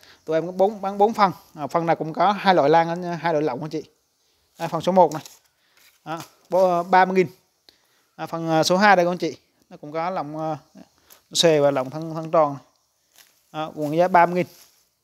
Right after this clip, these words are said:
Trong một, trong một chậu lớn của anh chị. Phần số hai này. À, số ba này của anh chị. À, phần số bốn này. Cứ mỗi phần ba mươi nghìn thôi. Rất là nhiều luôn. À, thế là, là cái kiều cánh tua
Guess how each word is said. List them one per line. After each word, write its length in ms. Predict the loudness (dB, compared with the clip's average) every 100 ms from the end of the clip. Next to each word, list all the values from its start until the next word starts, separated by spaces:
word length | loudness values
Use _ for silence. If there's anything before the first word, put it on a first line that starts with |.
| _ _ _ _ _ _ _
Trong 340 | -2 -2 -6
một, 100 | -10 -10 -18 -20 _ _ _ _ _ _ _ _
trong 100 | -4
một 140 | -2
chậu 380 | 0 2 0 0
lớn 240 | 2 2 2
của 60 |
anh 60 | -2
chị. 220 | -2 -2 -12 _ _
Phần 120 | -16 -12
số 60 |
hai 240 | -4 -2 -2
này. 120 | -6 _ _ _ _ _
À, 80 | -8
số 140 | 0
ba 260 | 6 6 6
này 100 | 2
của 60 |
anh 60 | -4
chị. 180 | -6 -8 _ _ _ _ _ _ _ _ _ _ _ _
À, 140 | -12 -12 _
phần 120 | -10
số 120 | -4 4
bốn 240 | 4 4
này. 100 | -4 _ _ _
Cứ 140 | -6
mỗi 140 | -2 2
phần 220 | 2 4
ba 120 | 2
mươi 100 | 4
nghìn 100 | 0
thôi. 100 | -2 -6 _ _
Rất 180 | -8 -6
là 60 |
nhiều 200 | 0 0
luôn. 120 | 0 -2 _ _ _ _ -20 _ _ _
À, 140 | -14 -14 -14 -2
thế 100 | 4
là, 160 | 6 6
là 260 | 6 6 2 -8 _ -20 -20 _
cái 120 | -10 -6
kiều 160 | 0 2
cánh 160 | 2 2
tua 220 | 4